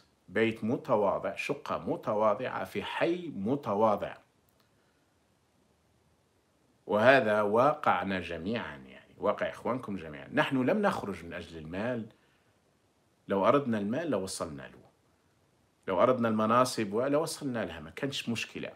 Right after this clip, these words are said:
حتى مع هذه العصابة ظلت تقترب منا وتأتينا بالعروض اللي يعني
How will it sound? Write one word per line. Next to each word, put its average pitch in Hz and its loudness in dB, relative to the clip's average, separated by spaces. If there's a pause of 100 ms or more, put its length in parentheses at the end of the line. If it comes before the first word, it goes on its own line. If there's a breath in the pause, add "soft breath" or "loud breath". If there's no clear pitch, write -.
حتى - -4
مع 120 2
هذه 123 -2
العصابة 98 -2
ظلت 113 0 (840 soft breath)
تقترب 156 10
منا 196 6
وتأتينا 151 6
بالعروض 151 6
اللي 147 4 (280)
يعني 131 4